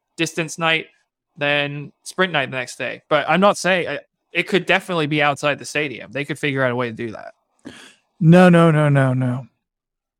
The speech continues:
Speaker 2: First of all, I didn't remember that it was in Eugene. This is gonna be so exciting. But, boy, the five thousand was Steve Prefontaine's event. It needs to be in the damn stadium, period.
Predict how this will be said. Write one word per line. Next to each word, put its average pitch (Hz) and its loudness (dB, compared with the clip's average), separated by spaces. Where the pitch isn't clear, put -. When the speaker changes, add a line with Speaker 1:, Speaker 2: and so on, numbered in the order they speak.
Speaker 2:
First 208 4
of 175 4
all, 156 6
I 156 6
didn't 156 2
remember 165 2
that 143 0
it 139 -2
was 131 -4
in 143 -4
Eugene. 127 -6
This 123 -12
is 131 -10
gonna 143 -4
be 135 -4
so 139 -4
exciting. 120 -4
But, 135 -4
boy, 147 -2
the 185 -4
five 226 4
thousand 190 4
was 165 0
Steve 180 -2
Prefontaine's 156 0
event. 127 -6
It 165 -2
needs 190 4
to 180 -4
be 170 2
in 160 0
the 143 -2
damn 151 -2
stadium, 123 -8
period. 131 -4